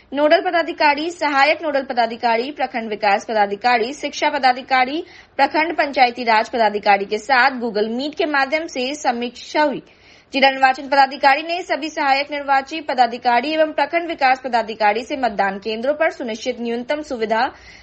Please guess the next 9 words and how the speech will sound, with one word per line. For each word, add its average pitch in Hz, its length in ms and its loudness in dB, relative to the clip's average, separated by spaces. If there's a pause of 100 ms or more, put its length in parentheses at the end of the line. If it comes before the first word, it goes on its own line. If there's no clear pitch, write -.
यथा 320 260 4
मतदाता 269 640 4
पर्ची 285 480 0
वितरण, 262 420 -2
पानी, 240 480 -2
बिजली, 233 460 -4
शौचालय, 285 640 2
रैंप, 247 540 0
शेड, 320 480 -2